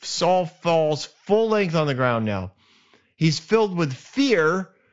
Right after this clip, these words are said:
because of Samuel's words. His strength is gone. He hadn't eaten all day and all that night. So Saul is on a, he's, he's physically weak. He's exhausted. He's full of fear.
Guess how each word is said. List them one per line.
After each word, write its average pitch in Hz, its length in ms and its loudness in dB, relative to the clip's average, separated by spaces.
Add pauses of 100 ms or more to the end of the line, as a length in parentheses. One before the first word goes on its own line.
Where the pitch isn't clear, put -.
(380)
because 156 260 0
of 151 80 0
Samuel's 143 480 -2
words. 120 360 0
His 131 180 -2
strength 151 360 -2
is 120 160 -4
gone. 170 400 0
He 127 200 -2
hadn't 117 280 -2
eaten 175 280 -4
all 131 160 2
day 147 440 0
and 117 160 -4
all 151 220 0
that 135 180 0
night. 131 320 -2 (380)
So 139 160 0
Saul - 1200 -2
is 143 160 -2
on 139 220 0
a, 110 360 -2 (960)
he's, 143 340 0 (120)
he's 131 240 0
physically 170 720 -2
weak. 131 500 -2 (540)
He's 147 240 -2
exhausted. 123 840 -2 (400)
He's 147 240 0
full 190 340 0
of 160 140 -4
fear. 107 500 0